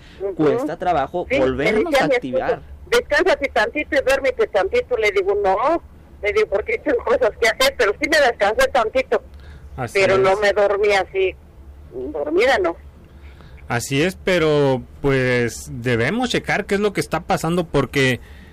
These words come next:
Speaker 3: Le digo, yo durante esta semana he escuchado a muchísimas personas que tienen este problema, que se sienten cansados,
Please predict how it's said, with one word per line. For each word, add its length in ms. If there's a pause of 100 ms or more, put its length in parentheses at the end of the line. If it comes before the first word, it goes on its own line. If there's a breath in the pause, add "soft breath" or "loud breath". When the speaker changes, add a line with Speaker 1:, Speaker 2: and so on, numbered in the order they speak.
(300 loud breath)
Speaker 3:
Le 160
digo, 240
yo 480
durante 480
esta 220
semana 420
he 40
escuchado 520
a 120
muchísimas 680
personas 640
que 140
tienen 340
este 220
problema, 500
que 120
se 140
sienten 420
cansados, 760